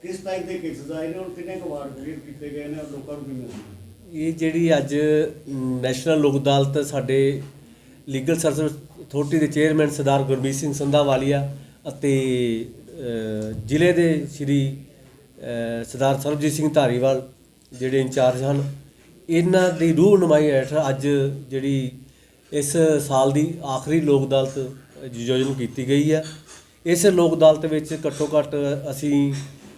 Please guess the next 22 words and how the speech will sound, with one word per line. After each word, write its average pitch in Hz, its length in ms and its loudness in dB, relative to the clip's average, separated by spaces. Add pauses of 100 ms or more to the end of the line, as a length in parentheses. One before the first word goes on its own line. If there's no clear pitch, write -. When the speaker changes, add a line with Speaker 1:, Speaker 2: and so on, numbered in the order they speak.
(140)
Speaker 2:
ਟੋਟਲ 147 300 2
ਬਾਈ 135 260 4
ਬੈਂਚ 139 240 4
ਬਣਾਏ 127 400 -2
ਆ, 151 100 -2 (360)
ਜਿਸ 143 280 0
ਵਿੱਚ 165 200 0
ਦਸ 131 320 -2
ਬੈਂਚ 147 400 -2 (200)
ਏਸੇ 139 280 -2
ਕਚਹਿਰੀ 147 360 0
ਦੇ 156 160 -2
ਮੋਗਾ 139 340 0
ਦੇ 151 180 -2 (500)
ਤੇ 143 160 0
ਦਸ 139 360 2
ਰੈਵਨਿਊ 139 580 2 (160)
ਕੋਰਟਾਂ 139 300 0
ਦੇ 143 100 0
ਬੈਂਚ 135 260 0
ਬਣਾਏ 143 400 0
ਆ, 139 140 -6